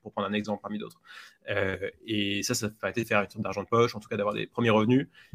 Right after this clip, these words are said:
qui permettent ensuite de grimper, d'être à des clients plus prestigieux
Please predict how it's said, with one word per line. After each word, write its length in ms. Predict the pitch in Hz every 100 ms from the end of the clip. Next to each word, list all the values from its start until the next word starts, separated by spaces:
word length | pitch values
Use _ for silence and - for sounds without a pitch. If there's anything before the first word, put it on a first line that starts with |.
| 98
qui 80 | -
permettent 180 | 113
ensuite 200 | 110 170
de 100 | 131
grimper, 380 | 113 117 117 143
d'être 340 | 107 - 113 127
à 40 |
des 100 | 107
clients 340 | 107 117 120 110
plus 360 | - 113 110
prestigieux 800 | 110 110 110 110 127 139 147 147